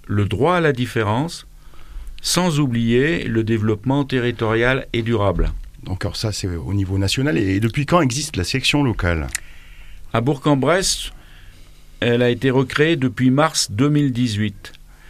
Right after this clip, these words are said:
Speaker 1: Elle s'est déjà affirmée en prenant l'initiative d'un rassemblement public pour la liberté de manifester le treize avril. Un grand nombre d'organisations et d'individus ont répondu présents à l'appel de la Ligue des droits de l'homme.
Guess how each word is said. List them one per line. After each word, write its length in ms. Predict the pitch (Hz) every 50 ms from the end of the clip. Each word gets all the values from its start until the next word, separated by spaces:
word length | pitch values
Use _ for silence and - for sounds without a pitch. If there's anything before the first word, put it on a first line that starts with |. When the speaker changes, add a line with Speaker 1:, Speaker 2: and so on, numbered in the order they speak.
| - - - - -
Speaker 1:
Elle 160 | - 120 123
s'est 160 | - - 156 147
déjà 320 | 147 160 151 151 165 156
affirmée 480 | 147 139 - 156 143 147 156 175 180 170
en 100 | 151 127
prenant 480 | - - 131 135 135 135 131 131 127
l'initiative 800 | 123 117 123 131 135 127 127 - - 143 143 - 143 143 139 127
d'un 160 | 110 120 110
rassemblement 720 | 101 113 135 143 139 - 151 139 135 139 131 135 135 127
public 560 | 127 - 131 123 110 123 127 127 123 - - - - - - - - -
pour 140 | 110 110
la 140 | 107 110 113
liberté 540 | 123 139 156 135 143 143 - - - 143 135
de 60 | 127
manifester 680 | 117 117 117 120 113 110 - 110 104 - - 120 117 110
le 140 | 98 95 92
treize 320 | - - 123 120 107 101
avril. 420 | 95 87 85 87 101 131 170 254 254 - - - - - - - - - - - - -
Un 140 | - 113 120
grand 220 | 110 123 160 190 196
nombre 240 | 202 208 202 190
d'organisations 800 | 156 156 147 143 135 147 139 135 131 135 131 123 - - 135 131
et 80 | 127 123
d'individus 800 | 113 120 120 107 113 113 107 110 110 104 131 160 180 202 214 - - - - - - - - -
ont 80 | 127 139
répondu 500 | 156 156 147 - 135 131 120 123 127 -
présents 640 | - - 160 160 147 131 147 170 185 196 202 - - -
à 140 | - 117 117
l'appel 440 | 117 117 110 - 127 135 143 139 127
de 100 | 117 110
la 160 | 110 107 110
Ligue 180 | 113 117 107
des 120 | 104 113 107
droits 220 | 98 95 104 101
de 100 | 98 101
l'homme. 300 | 98 92 87 82 78 80